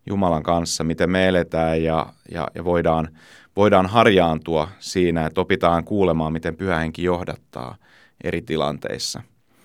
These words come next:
Ja tämä, mitä Aino kertoi äsken, niin,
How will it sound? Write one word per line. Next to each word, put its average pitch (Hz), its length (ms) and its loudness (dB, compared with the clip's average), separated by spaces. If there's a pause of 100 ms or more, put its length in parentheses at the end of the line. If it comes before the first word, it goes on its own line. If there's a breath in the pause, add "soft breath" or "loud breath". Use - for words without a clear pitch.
(480 soft breath)
Ja - 60 -6
tämä, 104 180 6
mitä 101 240 6
Aino 110 240 8
kertoi 92 480 4 (420)
äsken, 92 420 0
niin, 87 260 0